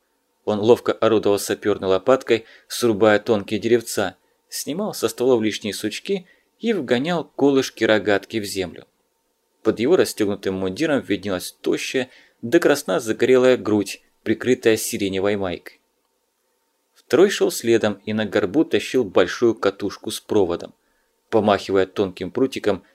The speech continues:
он сшибал головки лесных цветов. Именно это почему-то очень больно ужалило сердце Кулика,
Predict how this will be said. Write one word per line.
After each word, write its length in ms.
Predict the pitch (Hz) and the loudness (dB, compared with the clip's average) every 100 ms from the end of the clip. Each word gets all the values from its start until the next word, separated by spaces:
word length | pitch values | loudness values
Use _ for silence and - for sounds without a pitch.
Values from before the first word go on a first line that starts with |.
| _ _ | _ _
он 160 | 254 131 | -6 -2
сшибал 560 | - 113 90 131 139 | -4 -4 0 2 2
головки 520 | 95 98 107 107 - | 0 2 2 0 -4
лесных 400 | 98 95 - 90 | -4 -4 -4 -10
цветов. 480 | - - 104 98 90 - _ _ _ _ _ _ _ _ _ _ _ _ _ | -8 -8 -4 -2 -4 -6 _ _ _ _ _ _ _ _ _ _ _ _ _
Именно 500 | 135 160 147 135 123 - | -6 -4 -2 -2 -4 -4
это 280 | 156 - 123 | -4 -2 -4
почему-то 720 | - 113 - 139 143 139 - - | -2 -4 -2 -4 -2 -4 -4 0
очень 380 | 117 - 107 92 | 0 0 -6 -8
больно 520 | 87 127 135 120 - | 0 2 4 0 -2
ужалило 520 | 110 95 110 98 104 | -6 0 0 2 0
сердце 480 | 107 - 117 - - | -2 -2 -2 -4 -10
Кулика, 580 | - 123 127 127 101 - | -6 -2 -2 -2 -6 -8